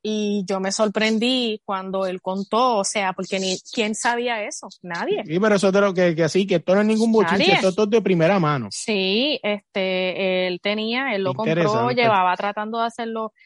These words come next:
Speaker 1: y te digo, tremendo terreno. No sé cómo, cómo iban a entrar la gente allí, porque ¿sabes? Es un campo,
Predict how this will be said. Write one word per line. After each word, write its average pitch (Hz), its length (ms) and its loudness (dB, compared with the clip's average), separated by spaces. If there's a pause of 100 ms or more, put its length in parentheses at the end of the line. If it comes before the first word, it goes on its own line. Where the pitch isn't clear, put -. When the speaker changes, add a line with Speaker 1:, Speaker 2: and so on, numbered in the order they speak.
Speaker 1:
y 220 120 -4
te 202 100 4
digo, 190 260 2
tremendo 190 440 -2
terreno. 233 760 -2
No 226 160 -2
sé 269 160 -2
cómo, 277 800 -2 (100)
cómo 254 280 0
iban 247 220 2
a 247 60 0
entrar 247 280 0
la 247 100 2
gente 240 240 -4
allí, 254 200 -4
porque 180 380 -4 (520)
¿sabes? 190 300 -2
Es 185 100 0
un 226 240 0
campo, 208 540 2